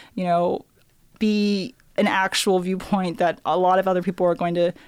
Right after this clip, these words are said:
be able to incorporate and consider. That's, that's absolutely important. But also, um, to be able to tackle hard issues from a young age. I think that we need to expose kids to facts and what's going on and not be so afraid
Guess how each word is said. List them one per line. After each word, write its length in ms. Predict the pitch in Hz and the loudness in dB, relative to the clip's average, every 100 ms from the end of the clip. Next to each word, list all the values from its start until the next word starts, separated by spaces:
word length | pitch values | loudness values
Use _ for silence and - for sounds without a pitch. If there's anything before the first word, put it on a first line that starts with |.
| _ | _
be 60 | 196 | -4
able 100 | 180 | -2
to 40 | 180 | -2
incorporate 520 | - 202 196 190 175 | -2 -2 0 2 2
and 140 | 175 | 0
consider. 600 | 175 180 - 196 175 170 175 - - | -2 -4 -2 0 2 2 -2 -10 -10
That's, 340 | 226 - - - - | -8 -6 -8 -10 -6
that's 180 | 196 - | -6 -2
absolutely 440 | 202 196 - 208 190 | -2 -2 0 -2 0
important. 580 | 185 - 185 170 165 - - - | -2 -2 -2 -2 -6 -12 -20 -4
But 100 | 214 | 2
also, 640 | 208 240 - 240 202 190 | 4 2 2 2 4 2
um, 340 | - 190 185 180 | 2 2 2 0
to 100 | - | -2
be 180 | 202 214 | -2 0
able 280 | 214 240 254 | 2 2 2
to 120 | 254 | -2
tackle 540 | 226 - 202 214 208 | -4 -2 -2 -2 -2
hard 480 | 190 - 202 202 202 - | -2 0 0 2 0 0
issues 640 | 202 - - 175 165 - - | -2 0 0 0 0 -4 -8
from 200 | - 196 | -6 -4
a 40 | |
young 360 | 180 190 196 190 - | -2 0 0 -2 -4
age. 520 | 185 185 170 - - - - - | -2 -2 -2 -4 -8 -10 -16 -6
I 60 | |
think 240 | 202 220 - | -2 0 0
that 340 | 202 185 - - - | 0 0 -2 -6 -12
we 640 | - 185 208 214 220 214 - | -6 0 0 2 0 -2 0
need 380 | 202 208 214 202 | 0 2 0 -2
to 160 | 196 | -4
expose 480 | 185 - 208 220 269 | -6 -6 0 0 0
kids 420 | - 196 170 - | -4 -4 -4 -8
to 440 | - 214 190 180 180 - - - | -4 0 2 2 0 -8 -20 -8
facts 500 | - 349 - - - | -2 -2 -2 -4 -4
and 140 | 196 | -2
what's 160 | 196 190 | -2 -4
going 260 | 208 202 202 | -2 -2 0
on 340 | 247 254 185 | 2 2 0
and 120 | 180 | 0
not 200 | 196 208 | 0 0
be 100 | 214 | -2
so 180 | 208 208 | -2 -2
afraid 720 | 190 - 214 240 226 180 185 | -2 -2 0 2 2 2 -2